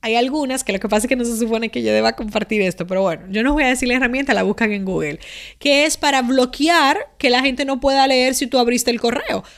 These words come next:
Porque a mí lo que me pasaba era que yo muchas veces abro los correos para estudiarlo, lo vuelvo a marcar como no, como no leído para yo tenerlo en pendiente.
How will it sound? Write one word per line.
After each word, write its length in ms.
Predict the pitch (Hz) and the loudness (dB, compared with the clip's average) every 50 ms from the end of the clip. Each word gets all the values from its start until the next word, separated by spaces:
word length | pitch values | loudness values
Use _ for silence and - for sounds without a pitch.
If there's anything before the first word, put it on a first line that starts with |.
| - _ - | -14 _ -6
Porque 160 | 262 247 294 | -2 -2 -2
a 40 | 269 | -2
mí 120 | 269 269 | 0 0
lo 80 | 285 277 | 0 0
que 100 | 311 311 | 2 2
me 100 | 320 311 | 2 2
pasaba 680 | 302 359 339 - 370 330 269 269 294 - - - _ _ _ _ _ _ _ _ _ _ _ | 2 2 2 2 2 2 2 2 2 0 -4 -10 _ _ _ _ _ _ _ _ _ _ _
era 220 | - 311 254 247 240 | -2 0 0 2 2
que 160 | 247 262 226 | 2 2 2
yo 140 | 247 240 240 | 4 2 2
muchas 260 | 247 262 339 320 320 | 2 0 0 0 2
veces 160 | 339 320 - | 0 0 0
abro 180 | 262 240 240 254 | 0 0 2 0
los 120 | 277 247 | 0 0
correos 440 | - 311 285 330 320 285 254 254 254 | 0 -2 0 2 2 2 2 2 0
para 160 | - 254 233 | 0 0 0
estudiarlo, 640 | 214 - - 262 240 240 311 311 277 262 277 294 311 - - - - - | -2 -2 -2 -2 0 0 2 2 2 0 0 -2 -4 -6 -10 -20 -14 -4
lo 200 | 233 233 233 226 | 2 2 4 4
vuelvo 200 | 233 233 240 247 | 4 4 4 2
a 60 | 254 | 2
marcar 340 | 269 285 294 - 311 - 294 | 0 0 0 0 0 0 0
como 240 | - 294 285 285 277 | 0 -2 0 0 0
no, 640 | 277 269 269 277 285 285 294 302 302 302 262 - | 0 2 2 2 2 2 2 0 0 -2 -2 -2
como 220 | - 277 254 262 254 | 0 0 0 0 0
no 100 | 262 262 | 0 0
leído 480 | 277 320 359 349 302 269 294 320 320 | 2 4 4 4 4 4 2 0 2
para 160 | - 262 240 226 | 2 2 2 2
yo 140 | 226 226 | 2 0
tenerlo 260 | - 240 240 247 254 262 | 0 0 -2 0 0 0
en 80 | 254 | 2
pendiente. 580 | 240 247 226 214 247 349 359 330 254 - 185 | 2 0 0 0 -2 -2 -2 -4 -4 -6 -10